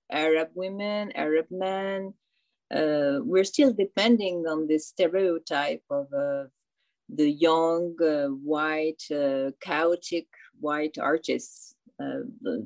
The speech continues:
let's say like model Jackson Pollock, for example. So we have, we're making a way through that. We're presenting other figures, and it's starting, it's starting now. Uh,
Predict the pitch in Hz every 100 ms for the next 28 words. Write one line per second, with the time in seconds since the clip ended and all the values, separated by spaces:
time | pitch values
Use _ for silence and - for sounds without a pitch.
0 | - 165 247 - 151 - 262 - 143 147
1 | 165 160 156 147 147 139 139 _ - 147
2 | 151 139 127 147 135 123 - - 127 120
3 | 131 - - _ - - _ - 170 185
4 | 214 175 175 170 _ _ _ - 175 214
5 | 233 208 165 151 175 180 156 139 - 135
6 | 120 - _ _ - 131 - 156 156 156
7 | 156 156 120 165 165 156 170 160 135 131
8 | 131 - 147 170 - 247 254 320 175 143
9 | 135 - - 190 214 139 139 139 143 143
10 | 143 143 143